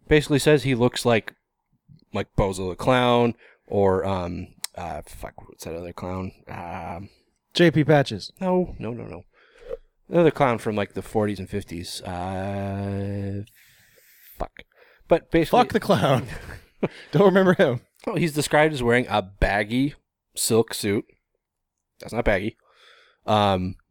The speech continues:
Speaker 1: or silk. Uh, and wearing, uh,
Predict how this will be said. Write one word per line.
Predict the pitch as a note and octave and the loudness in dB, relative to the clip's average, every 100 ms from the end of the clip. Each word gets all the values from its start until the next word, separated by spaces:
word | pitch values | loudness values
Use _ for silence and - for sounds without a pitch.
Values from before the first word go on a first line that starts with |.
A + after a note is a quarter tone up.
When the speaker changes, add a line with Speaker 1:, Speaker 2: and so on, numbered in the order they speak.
| _ | _
Speaker 1:
or | F2 F2 _ | -6 -6 _
silk. | - F#2+ - - _ - - _ _ - | -6 -6 -6 -14 _ -20 -20 _ _ -2
Uh, | G2+ G2 F#2+ - _ _ _ _ - | 4 4 2 -2 _ _ _ _ -4
and | F#2+ F2+ F2+ | -4 -4 -4
wearing, | F#2 F2+ F2+ F2 E2+ | -4 -4 -6 -8 -8
uh, | D#2+ - | -8 -10